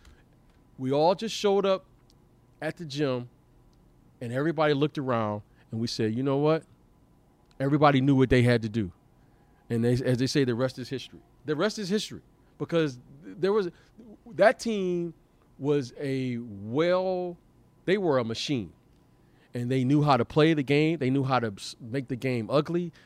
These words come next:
They could win a slow game. They could win a fast game. They could win an isolation game. They could win on the road. And we all showed up and said, "Okay, if we're gonna beat this team, we gotta show up. Everybody's gotta show up and play their part."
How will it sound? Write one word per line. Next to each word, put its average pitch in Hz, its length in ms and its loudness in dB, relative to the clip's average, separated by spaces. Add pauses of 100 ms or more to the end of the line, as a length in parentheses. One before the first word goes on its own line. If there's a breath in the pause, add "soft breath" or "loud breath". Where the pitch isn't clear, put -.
They 127 140 0
could 120 140 -4
win 123 640 0 (100)
a - 80 -12
slow 151 320 0
game. 170 340 -2
They 123 140 -2
could 143 160 -10
win 139 180 -4
a 131 40 -8
fast 170 400 -2
game. 104 200 -6
They 165 120 -2
could 170 140 -4
win 143 180 -2
an 143 100 -4
isolation 160 560 -4
game. 107 180 -6 (300 soft breath)
They 165 140 2
could 156 120 -2
win 123 240 0
on 123 140 -2
the 120 60 -2
road. 123 360 0 (560 soft breath)
And 123 240 -10
we 147 160 0
all 160 560 -2 (640)
showed 160 380 -4
up 160 160 -2 (240)
and 131 120 -12
said, 135 380 -4 (320)
"Okay, 175 280 -10 (1080)
if - 100 -14
we're 180 80 -6
gonna 240 160 -6
beat 277 160 -4
this 196 120 -10
team, 147 380 -4
we 143 80 -6
gotta 196 160 -4
show 170 280 -6
up. - 140 -8 (180)
Everybody's 196 340 2
gotta 190 160 0
show 185 180 -6
up 170 60 -6
and 135 80 -10
play 156 160 -2
their 147 120 -2
part." 127 280 -4